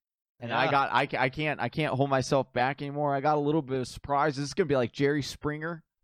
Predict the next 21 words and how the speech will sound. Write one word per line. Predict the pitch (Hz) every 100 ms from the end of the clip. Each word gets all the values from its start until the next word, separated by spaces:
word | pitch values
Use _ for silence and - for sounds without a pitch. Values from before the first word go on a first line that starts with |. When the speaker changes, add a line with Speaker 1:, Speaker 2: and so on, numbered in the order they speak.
| -
Speaker 1:
a | 131
little | 170 170
bit. | 135 135 -
Speaker 2:
<laughs> | - - _ _ 196 - 190 - - 147
Speaker 1:
You |
guys, | 208 170 156 -
Speaker 2:
Great. | - 156 139
Speaker 1:
uh, |
we, | 139 147 135 147
we | 139 143 151
did | 131 170 170
share | - 170 170 175
a | 165
little | 160 160
bit | 151 151
of | 143 120
notes, | 143 165 175 - - - -
uh, | 143 143 143 143
before | 123 131 131 139 151
the | 147
show, | - 147 147 165